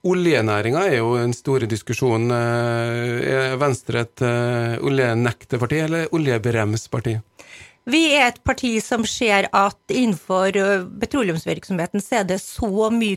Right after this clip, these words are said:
Speaker 2: kunnskap som vi trenger videre over i den grønne omstillinga. Og vi sier jo at vi skal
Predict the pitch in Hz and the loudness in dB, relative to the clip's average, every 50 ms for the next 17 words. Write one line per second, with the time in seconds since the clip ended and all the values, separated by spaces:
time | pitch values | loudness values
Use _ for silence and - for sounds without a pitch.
0 | - - - 220 226 - - - - 180 185 233 311 - - - - - - - | -4 -4 -2 -2 -2 -2 -6 -6 -4 0 2 2 0 0 -4 -10 -20 -20 -20 -20
1 | - - - _ - 226 - - - - 247 233 233 226 214 190 226 226 220 - | -20 -20 -18 _ -10 -10 -10 -10 -6 -2 0 0 2 0 0 0 -2 -4 -4 -2
2 | - 262 214 202 202 202 214 220 214 220 208 208 240 240 254 202 190 202 185 190 | -2 0 2 2 2 2 2 2 0 0 0 0 0 0 0 0 0 0 2 2
3 | 220 - 170 - 196 165 170 180 175 170 185 185 185 208 208 202 214 196 175 185 | 2 2 0 0 0 0 0 0 0 0 -2 -2 0 0 0 0 0 0 0 0
4 | 196 185 - - - 165 170 170 175 185 220 311 - - - - - - - - | -2 -2 -4 -4 -4 -4 -2 0 0 2 0 0 -2 -6 -20 -20 -20 -20 -20 -20
5 | - _ - - 233 240 233 233 233 226 208 - - 226 220 254 247 254 - - | -20 _ -2 0 4 6 6 6 6 4 2 0 -2 -2 0 0 0 0 -2 -2
6 | - 339 302 226 175 180 175 185 - - 196 208 - - _ - 196 165 202 220 | 0 0 0 2 2 2 2 2 4 4 2 2 2 -4 _ -10 -8 -4 -2 -2
7 | 226 220 - - - - 208 208 208 214 214 214 - | -2 -2 -4 -4 0 2 4 6 6 6 4 2 -2